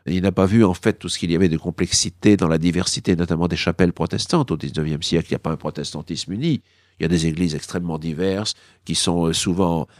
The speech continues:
en bisbille les unes, euh, les autres. Ça, il n'a pas vu. Il a vu dans le protestantisme une pensée avant tout rigoureuse, voilà, ri-, rigoureuse, et qui collait à ses yeux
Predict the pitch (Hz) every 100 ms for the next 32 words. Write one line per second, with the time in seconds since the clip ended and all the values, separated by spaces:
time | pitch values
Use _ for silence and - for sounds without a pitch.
0 | _ 80 85 95 90 107 95 85 85 98
1 | 85 87 78 76 85 87 113 139 143 _
2 | - - 92 120 110 107 120 117 113 101
3 | - - 123 117 139 120 104 127 123 113
4 | 113 113 165 160 131 - 120 - 139 120
5 | 143 160 151 113 90 67 62 92 78 65
6 | 60 78 85 90 87 101 151 _ - 147
7 | 160 185 - - 202 202 139 - 143 135
8 | 185 214